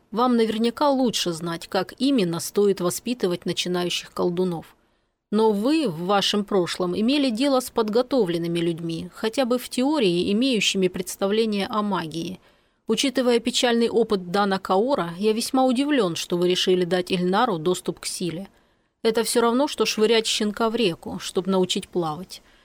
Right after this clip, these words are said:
Если выплывет, то молодец. А если бы утонул?"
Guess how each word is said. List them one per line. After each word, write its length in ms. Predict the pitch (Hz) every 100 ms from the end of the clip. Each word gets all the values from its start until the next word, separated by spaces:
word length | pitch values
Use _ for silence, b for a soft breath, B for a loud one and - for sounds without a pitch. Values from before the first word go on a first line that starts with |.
| b -
Если 340 | 220 247 254
выплывет, 640 | 226 277 359 190 165 170 -
то 120 | 220
молодец. 680 | 254 214 165 160 214 - - _ -
А 100 | 214
если 340 | 254 294 -
бы 160 | 175 170
утонул?" 540 | 165 - 170 170 226